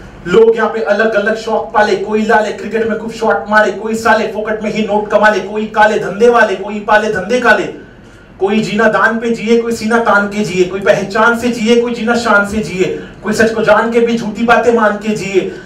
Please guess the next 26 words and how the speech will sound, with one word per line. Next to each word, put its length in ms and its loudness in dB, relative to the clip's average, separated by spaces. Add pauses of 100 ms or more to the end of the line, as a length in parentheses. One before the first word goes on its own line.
(240)
लेकिन 220 2
ऐसे 260 4
बंदे 300 4
चुनिंदा 360 0
है 200 0
जो 160 -6
जिंदा 220 -2
है 120 -2
अपने 440 0 (220)
आत्मसम्मान 840 0
के 80 -6
लिए। 240 -12 (440)
तो 420 -4 (140)
ये 80 -4
अलग-अलग 580 -4
चॉल्स 520 -6 (440)
में, 340 2 (440)
अ, 220 0
कहीं 220 -2
ना 140 4
कहीं 360 2
जो 80 -2
लोग 320 2
रहते 220 2
हैं 160 2
वो, 500 0